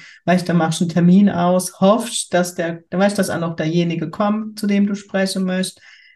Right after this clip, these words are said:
Dann kommt der direkt, dann kriegst du alles um die Ohren kauen. Das musst du ja erstmal verarbeiten. Weißt, du hoffst ja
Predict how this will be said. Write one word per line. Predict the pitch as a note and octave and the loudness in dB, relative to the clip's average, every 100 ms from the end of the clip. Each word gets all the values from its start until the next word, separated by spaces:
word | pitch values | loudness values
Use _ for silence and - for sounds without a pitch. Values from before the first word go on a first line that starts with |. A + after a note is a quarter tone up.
| _ - | _ -6
Dann | E3 E3 D#3+ | -4 -2 -2
kommt | - G3+ G#3+ | 2 2 4
der | G#3 | 2
direkt, | G3+ G3 F#3+ G3 | 2 2 0 0
dann | F3 E3+ | -4 -4
kriegst | F3+ F3 | -6 -6
du | - | -4
alles | D3+ F3 | -2 0
um | E3+ E3+ | 0 0
die | D#3+ | 0
Ohren | C#3+ E3+ F3+ F#3 | 2 2 2 -2
kauen. | - F#3+ F#3+ G3 - | 0 0 2 0 -2
Das | F3 | -6
musst | F3+ E3+ | -6 -6
du | |
ja | E3+ | -4
erstmal | E3+ E3+ E3 | -4 -4 -6
verarbeiten. | - E3 F#3 F3 D#3+ D#3+ | -4 -2 0 -2 -4 0
Weißt, | F3 F3 | 0 2
du | D#3+ | 0
hoffst | D#3 F#3 G3+ - - | 4 4 2 -2 -2
ja | G#3 A3 B3 | 0 0 -2